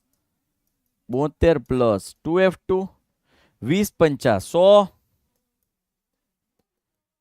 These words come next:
બોતેર plus ટુ એફ ટુ, ટુ એફ ટુ,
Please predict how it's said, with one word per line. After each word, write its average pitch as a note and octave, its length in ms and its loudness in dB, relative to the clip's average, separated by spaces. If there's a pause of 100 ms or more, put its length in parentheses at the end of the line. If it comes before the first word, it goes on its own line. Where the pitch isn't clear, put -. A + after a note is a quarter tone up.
(120)
બોતેર C#3+ 600 -4
plus A#2 520 -4
ટુ D3+ 180 -6
એફ E3 180 2
ટુ, F3 460 -6 (1000)
ટુ G3 160 -2
એફ G3+ 180 0
ટુ, A#2 360 -6